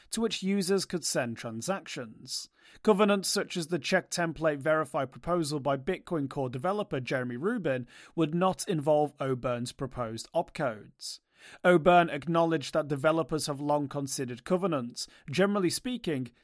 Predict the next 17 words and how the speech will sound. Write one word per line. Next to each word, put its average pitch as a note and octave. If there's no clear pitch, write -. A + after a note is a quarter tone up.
to D#3+
be G#3
a G3+
critical A3
component E3+
of A2+
vaults. C3+
However, F3
he D#3
expressed E3
dissatisfaction D3+
with C3+
the C3+
currently E3
proposed B2+
covenant A#2
schemes. D3